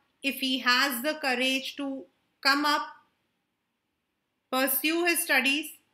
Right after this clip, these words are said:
तो हो सकता है वो म-, मतलब मोटर मैकेनिक बने। When his parents support him, and this also shows the lack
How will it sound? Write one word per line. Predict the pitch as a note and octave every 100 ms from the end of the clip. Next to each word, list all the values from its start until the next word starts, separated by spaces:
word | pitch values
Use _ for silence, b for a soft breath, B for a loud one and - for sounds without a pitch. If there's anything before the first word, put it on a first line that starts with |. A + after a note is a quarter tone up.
| -
तो | F3+
हो | G#3+
सकता | A3+ B3+ B3 C4
है | B3+
वो | B3+
म-, | A#3+ A3+ G#3+
मतलब | G#3+ A3
मोटर | A3 G#3+ A#3
मैकेनिक | A3+ A3 G3+ G#3+ A3 F#3
बने। | G#3 G#3+ A#3 _ _ _ _ _ B B C4+
When | D4
his | E4 D#4+ -
parents | C#4 C#4 D#4+ F4+ -
support | D4+ - D4 D#4+ E4
him, | D#4 D4 D4 _ _ _ _ _ _ _ _ _ _ _ _ _ _ _ - -
and | A3+
this | A3 C#4+ C4+
also | A#3+ A#3 A#3 D#4 D#4+
shows | - B3 A#3 B3 - - _ _ _ _ G#3+
the | G3 A#3 A#3 - - A3 A3 A3+
lack | A#3+ C4+ D#4 D#4+ -